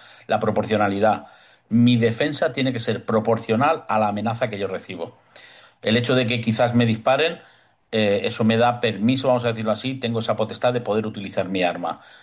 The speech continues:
Pero casi casi me tengo que esperar a que me disparen. No tengo que ser policía, pasa lo mismo, ¿eh? Siendo policía o, o en este caso siendo incluso vigilante, que también van armados. Llevan revólver, pero también van armados, se hacen servicios armados.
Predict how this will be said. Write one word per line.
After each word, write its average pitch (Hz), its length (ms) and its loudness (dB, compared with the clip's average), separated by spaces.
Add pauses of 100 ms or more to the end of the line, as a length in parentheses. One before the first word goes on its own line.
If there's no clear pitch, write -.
(140)
Pero 95 180 0
casi 95 220 0
casi 113 300 0
me 107 120 2
tengo 110 160 2
que 101 60 -4
esperar 104 280 0
a 98 40 0
que 95 80 -6
me 95 80 -6
disparen. 92 480 -2 (260)
No 123 120 -2
tengo 131 220 0
que 123 80 0
ser 117 200 -2
policía, 127 640 0 (720)
pasa 117 260 0
lo 120 100 2
mismo, 117 380 2
¿eh? 143 60 -2
Siendo 113 260 -2
policía 113 640 -2
o, 101 600 -2
o 101 40 -4
en 98 80 -8
este 107 180 -6
caso 117 220 0
siendo 123 260 0
incluso 151 300 -4
vigilante, 127 440 -2
que 107 80 0
también 117 240 2
van 120 120 2
armados. 117 480 0 (200)
Llevan 107 240 0
revólver, 165 500 2 (340)
pero 113 180 0
también 120 240 0
van 127 140 2
armados, 98 360 -2
se 113 60 -2
hacen 113 180 -2
servicios 104 380 -6
armados. 87 420 -2